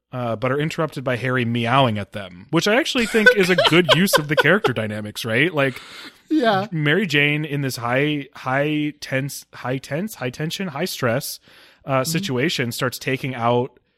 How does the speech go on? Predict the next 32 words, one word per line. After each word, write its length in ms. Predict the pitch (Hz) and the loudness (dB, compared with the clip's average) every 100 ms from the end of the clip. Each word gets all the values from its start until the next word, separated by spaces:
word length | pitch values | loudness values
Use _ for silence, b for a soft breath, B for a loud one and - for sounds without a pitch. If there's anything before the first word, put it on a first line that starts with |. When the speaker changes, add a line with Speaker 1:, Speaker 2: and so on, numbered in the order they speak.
| _ _ _ | _ _ _
Speaker 1:
her 120 | 139 | -6
frustrations 640 | - 123 - 123 - 127 | -4 -4 -4 -6 -4 -6
on 240 | 131 123 123 | -4 -4 -2
Indy, 460 | 170 196 120 117 | -2 0 2 0
who 100 | 139 | 0
she's 340 | 127 - 120 110 | -2 -2 -4 -4
realizing 540 | 113 113 113 107 113 | -2 0 0 -2 -6
she's 200 | - 110 | -6 -6
jealous 440 | - 131 143 117 | -2 0 0 -2
of. 280 | 104 104 113 b b b b | -6 -6 -8 b b b b
And 160 | 139 147 | -2 0
then 140 | 151 | 2
when 120 | 151 | 0
Harry 300 | 139 123 147 | 0 0 0
points 380 | 143 135 139 135 | 0 0 0 0
out 240 | 127 147 123 | 0 0 -2
that 120 | 143 | -6
they're 120 | 127 | -6
arguing 420 | 117 135 143 123 117 | 0 0 2 0 0
'cause 180 | 123 | -4
they're, 160 | 110 113 | -2 -2
like, 220 | 107 104 | -2 -6
having 360 | 98 113 117 135 | -6 -4 0 0
a 60 | |
cat 460 | 135 - 165 180 143 | 0 -2 0 0 -2
fight, 480 | - 127 117 131 - | -2 0 0 -2 2
both 320 | 151 208 - | 6 6 4
of 120 | 247 | 0
the 100 | 196 | 2
women 220 | 175 185 | 4 4
are 100 | 170 147 | 2 4
like 340 | 131 123 - | 4 2 -2